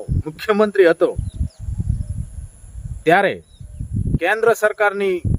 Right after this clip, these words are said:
કેન્દ્રની જે સરકાર હતી, કોંગ્રેસ,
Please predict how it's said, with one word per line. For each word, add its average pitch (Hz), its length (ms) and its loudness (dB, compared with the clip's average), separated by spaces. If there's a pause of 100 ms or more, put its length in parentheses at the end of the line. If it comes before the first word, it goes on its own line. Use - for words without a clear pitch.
(920)
કેન્દ્રની 220 520 4
જે 185 160 6
સરકાર 185 400 4
હતી, 143 260 -2 (260)
કોંગ્રેસ, 175 640 2